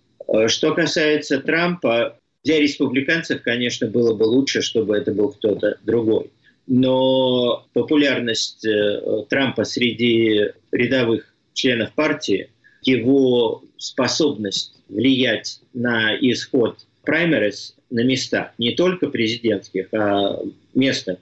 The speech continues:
также. Э, судьба тех, кто пошел против Трампа,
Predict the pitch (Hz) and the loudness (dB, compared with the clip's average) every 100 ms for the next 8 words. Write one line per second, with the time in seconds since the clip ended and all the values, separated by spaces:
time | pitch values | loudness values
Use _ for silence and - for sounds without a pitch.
0 | _ 101 95 - - - _ - - _ | _ -4 -4 -4 -8 -8 _ -20 -20 _
1 | - 110 113 - 156 135 156 143 - 143 | -6 -2 0 0 0 0 0 -2 0 -2
2 | - _ 135 120 120 - 131 110 135 117 | -4 _ -4 -2 -2 0 0 0 0 -2
3 | 104 - 127 113 98 - | -4 -6 -4 -2 -4 -8